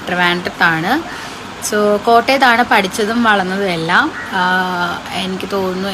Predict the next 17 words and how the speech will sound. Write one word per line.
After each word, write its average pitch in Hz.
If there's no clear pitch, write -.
എൻ്റെ 185
പത്താമത്തെയോ 262
പന്ത്രണ്ടാമത്തെയോ 220
വയസ്സിലെന്തോ 196
കൊണ്ടാണ്, 180
ആ, -
ഞാൻ 190
ട്രിവാൻഡ്രത്തേക്ക് 185
വരുന്നത്. 170
ഇപ്പം 349
ട്രിവാൻഡ്രത്താണ്. 180
ടു 254
തൗസൻഡ് 277
ഫിഫ്റ്റീനിലെ 262
ഡ്രീം 233
അച്ചീവ് 226
എന്താ? 180